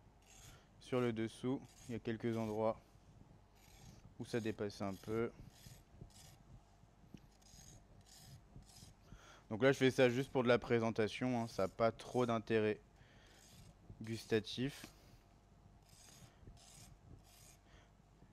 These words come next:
Et comme je vais pas lisser avec une palette, il n'y a pas d'intérêt non plus, vu que je vais pas étaler. Si jamais vous faites une tarte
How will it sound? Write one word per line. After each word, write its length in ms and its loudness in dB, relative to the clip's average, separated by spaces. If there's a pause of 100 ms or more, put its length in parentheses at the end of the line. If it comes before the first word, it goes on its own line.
Et 80 0
comme 200 8
je 60 4
vais 120 4
pas 160 6
lisser 220 4
avec 120 4
une 140 0
palette, 300 6
il 20 6
n'y 60 6
a 20 4
pas 100 6
d'intérêt 400 4
non 200 2
plus, 260 -4 (760)
vu 80 0
que 60 -4
je 100 0
vais 40 -2
pas 240 4
étaler. 360 0
Si 180 -6
jamais 420 6 (220)
vous 80 -10
faites 280 -4
une 180 -2
tarte 400 6